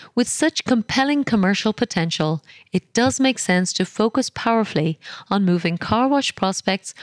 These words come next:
from sporadic customers to loyal subscribers, with careful measurement of your customers' behavior before and after this strategy is implemented.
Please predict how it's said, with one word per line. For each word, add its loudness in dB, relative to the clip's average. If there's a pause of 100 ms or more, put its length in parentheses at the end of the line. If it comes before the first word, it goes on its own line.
(160)
from -2
sporadic 2
customers -2 (100)
to -2
loyal 2
subscribers, -2 (460)
with -4
careful 0
measurement 2
of -6
your -4
customers' -2
behavior 0 (320)
before 2
and 0
after 0
this -4
strategy -2
is 0
implemented. -4